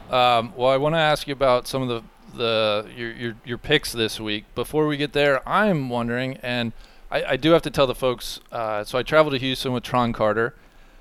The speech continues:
due to the covid testing, and he arrived later, uh, than I did into Houston. He is not al-, allowed on the, on the grounds today, so he could not participate in this interview, but he sent along a number of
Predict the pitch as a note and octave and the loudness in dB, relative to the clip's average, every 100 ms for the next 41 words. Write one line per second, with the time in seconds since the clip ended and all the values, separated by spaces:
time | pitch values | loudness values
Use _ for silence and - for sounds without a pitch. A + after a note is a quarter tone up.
0 | - - - D3+ D3+ C#3 B2+ D3+ C#3 C3+ | -20 -14 0 2 4 2 0 2 2 0
1 | C3 D3 C3+ - C3+ C3 A#2+ A2 G#2 D3 | 0 4 4 2 -2 -2 -2 -4 -4 -2
2 | C3+ B2+ B2+ A#2+ A#2 A#2+ B2 A#2+ A#2 A2 | 0 2 2 0 -2 -2 -2 0 0 0
3 | A2 _ - G#2 G2+ A2 A2 B2 A#2+ A#2+ | -4 _ -14 -12 -8 -4 -2 -2 -2 -4
4 | A#2+ A2+ - A#2+ A2+ - A#2 A2+ A2 - | -4 -6 -8 -10 -10 -6 -4 -2 -6 -10
5 | A#2+ B2+ B2+ B2+ A2+ C3 B2+ D3+ D3+ D3+ | -10 -6 -4 -4 -6 -2 2 4 4 2
6 | B2+ B2 C3 C#3 C3 B2+ A#2+ A#2 A#2+ A#2+ | -2 2 4 4 2 -2 -2 -2 -2 -4
7 | A2 C3 D3 D3+ - D3 C#3 C#3+ B2+ C3 | 0 4 4 4 2 6 6 6 0 -2
8 | C3 B2+ B2 B2 A2 B2+ - A#2+ A#2 A2+ | -2 -2 0 -4 -6 -8 -4 -4 -2 -4
9 | - B2+ A#2+ A#2+ A#2 A#2 D3 - D3+ C#3 | -4 -2 -2 -4 -6 -4 -4 -2 0 0
10 | C3 B2+ B2+ - A#2 B2 B2 A#2+ A#2 G2+ | 0 0 -4 -6 -6 -2 -2 0 0 -2